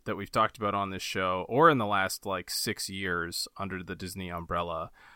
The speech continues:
Um, this did not, my expectations were just, like, totally off on what I would get when I read this book. It was not at all what I expected. And they even kind of pulled a bait and switch on us with the first few cha-,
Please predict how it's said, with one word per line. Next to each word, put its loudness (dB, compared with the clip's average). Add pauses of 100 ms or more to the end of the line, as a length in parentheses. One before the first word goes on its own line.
(160)
Um, 0
this 2 (580)
did 2
not, 8 (440)
my 10
expectations 6
were 0
just, -2
like, 2
totally 6
off 6 (100)
on -2
what 0 (680)
I 6
would -2
get 2
when -6
I -2
read -2
this -6
book. -6
It -4
was -2
not 6
at 2
all 8
what -2
I 4
expected. -2
And 4
they 4
even 4
kind 10
of 4
pulled 10
a 4
bait 6
and 0
switch 2
on 0
us -2 (380)
with 2
the 0
first 4
few -2
cha-, 2